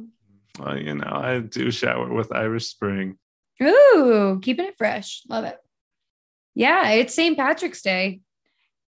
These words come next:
Speaker 2: Did you, you, I mean, you are Mexican,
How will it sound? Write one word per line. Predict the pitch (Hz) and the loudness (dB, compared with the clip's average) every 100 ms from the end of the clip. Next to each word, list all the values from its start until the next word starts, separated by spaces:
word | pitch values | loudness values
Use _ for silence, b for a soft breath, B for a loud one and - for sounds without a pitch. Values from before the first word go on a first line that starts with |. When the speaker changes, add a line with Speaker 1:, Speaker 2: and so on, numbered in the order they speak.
| - | -6
Speaker 2:
Did | 262 | 2
you, | 294 427 440 - _ _ _ _ _ _ | 4 4 2 -2 _ _ _ _ _ _
you, | 240 302 349 269 | 0 2 2 0
I | 220 | -2
mean, | 226 185 180 - - | -2 -4 -6 -14 -2
you | 208 196 | 0 0
are | 185 | -2
Mexican, | 160 160 - - - | -8 -14 -18 -16 -18